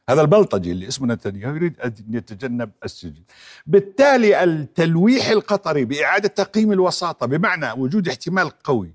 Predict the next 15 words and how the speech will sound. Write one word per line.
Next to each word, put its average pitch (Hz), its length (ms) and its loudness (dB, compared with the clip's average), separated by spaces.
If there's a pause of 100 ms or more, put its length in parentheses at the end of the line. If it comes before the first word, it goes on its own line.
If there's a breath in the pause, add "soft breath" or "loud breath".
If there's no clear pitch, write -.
للانسحاب 147 760 -2
منها، 87 260 -8 (640 loud breath)
ومعه 180 460 4
التلويح 185 420 2
الإسرائيلي 185 760 2
بأنه 147 300 -8
قربت 185 580 -2
ع-، 127 440 -4
يعني 113 260 -6
عملية 139 360 -4
رفح 131 380 -14
الواسع 147 600 2
بمعناها 107 460 -6
الإجرام 110 420 -4
الدموي، 110 540 -8